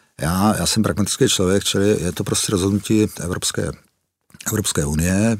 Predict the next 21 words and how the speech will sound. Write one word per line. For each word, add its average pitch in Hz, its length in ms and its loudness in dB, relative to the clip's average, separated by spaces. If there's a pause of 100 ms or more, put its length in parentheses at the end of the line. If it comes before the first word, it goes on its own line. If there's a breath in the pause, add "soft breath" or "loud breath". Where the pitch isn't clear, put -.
Tady 92 220 -6
prostě - 440 -6
bereme 80 320 -4
to 95 120 -2
na 82 80 0
vědomí, 90 340 2
že 92 140 0
E 87 40 -2
T 90 120 -4
C 80 240 -4
S 73 60 -6
je. 95 200 0
Má 101 280 4
s-, - 200 0
samozřejmě 101 380 0
má 101 120 4
spoustu 110 380 -2
velmi 95 200 2
pozitivních 87 440 -2
prvků, - 400 -2
protože 90 440 -2